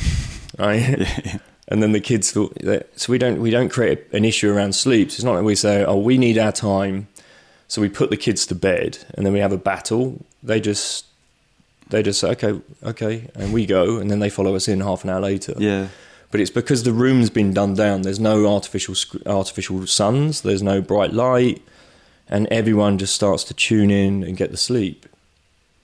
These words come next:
Speaker 2: Yeah.
Speaker 1: So it's, it doesn't have to be, you know, it can just be lighting. It can
Speaker 2: Yeah.
Speaker 1: be, you can wear amber glasses. You can look like Bono if you want to.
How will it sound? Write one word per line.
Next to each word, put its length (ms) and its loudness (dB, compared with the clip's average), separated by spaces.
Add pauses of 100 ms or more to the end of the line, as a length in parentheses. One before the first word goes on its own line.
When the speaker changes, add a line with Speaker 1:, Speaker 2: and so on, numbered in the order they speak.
(160)
Speaker 2:
Yeah. 140 0
Speaker 1:
So 180 2
it's, 220 0
it 140 -6
doesn't 320 0
have 260 -6
to 80 -4
be, 540 0 (560)
you 100 -6
know, 120 -4
it 200 -8
can 140 -6
just 120 -4
be 120 -2
lighting. 580 -4
It 140 -14
can 140 -2
Speaker 2:
Yeah. 40 0
Speaker 1:
be, 340 -2
you 120 -10
can 240 0
wear 160 0
amber 180 -2
glasses. 420 -2
You 40 -8
can 100 0
look 140 0
like 180 0
Bono 300 0
if 120 -6
you 60 -4
want 260 -4
to. 220 -6